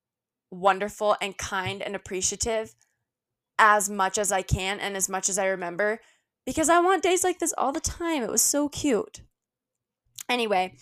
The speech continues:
that was my last thought. Thanks for listening. I love doing episodes like this. Like I mentioned, it's so fun just to, like, say whatever's on my <laughs> mind and talk about all my thoughts.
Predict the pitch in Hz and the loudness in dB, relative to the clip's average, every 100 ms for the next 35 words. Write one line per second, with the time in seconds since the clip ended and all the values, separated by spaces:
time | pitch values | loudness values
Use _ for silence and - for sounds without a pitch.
0 | - - - - - 359 440 466 427 359 | -20 -20 -20 -18 2 4 6 6 6 6
1 | - - 240 196 190 208 330 277 - 254 | 4 4 8 8 8 6 2 0 -4 -4
2 | 254 - 311 320 247 - 208 190 190 240 | -2 -2 0 0 2 2 2 -2 -4 -6
3 | - _ _ _ _ 214 233 226 214 - | -12 _ _ _ _ 4 6 4 2 -2
4 | 185 202 214 220 285 254 202 202 190 185 | -4 4 4 4 0 0 0 0 0 -4
5 | - 175 226 214 214 208 180 180 214 208 | -4 -6 -4 -2 0 0 -2 -2 -4 -2
6 | - - 196 202 175 180 196 - 202 175 | 2 4 4 2 -8 -8 -6 -6 -2 -4
7 | 147 - _ _ _ _ _ - - - | -4 -12 _ _ _ _ _ -6 0 4
8 | 220 220 196 190 208 208 220 214 208 262 | 6 6 4 2 0 0 0 -2 0 2
9 | 339 339 330 392 453 440 285 285 302 285 | 4 4 4 2 4 6 6 4 4 6
10 | 294 285 262 - 233 233 - | 4 4 0 2 2 2 0